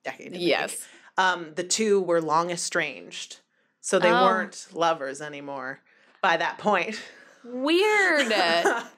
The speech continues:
Speaker 2: This
Speaker 1: they
Speaker 2: is
Speaker 1: had
Speaker 2: like
Speaker 1: been. Because it took nine years to make that fucking movie.
Speaker 2: This is why dating your co-star is precarious.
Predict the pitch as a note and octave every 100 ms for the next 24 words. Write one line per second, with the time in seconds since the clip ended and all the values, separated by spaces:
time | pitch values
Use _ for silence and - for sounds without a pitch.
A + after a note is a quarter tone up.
0 | - - C4 G4 G4 D#4+ F#4 - - D#4
1 | G3+ F3 D#3 F3 F3+ - _ _ - C#4
2 | C#4+ - D#4 D#4+ - _ C4 C4+ D4+ D4+
3 | D#4 F4 D4+ - C4 B3+ B3 B3 C4+ B3+
4 | A#3 C#4+ G#3 E3+ F3+ F3+ _ C#4 E4+ D4+
5 | G#3 G3 F#3+ F3+ F#3 F3+ F3 E3+ D3+ D#3
6 | - F3 F#3+ - G#2 G2 A3 -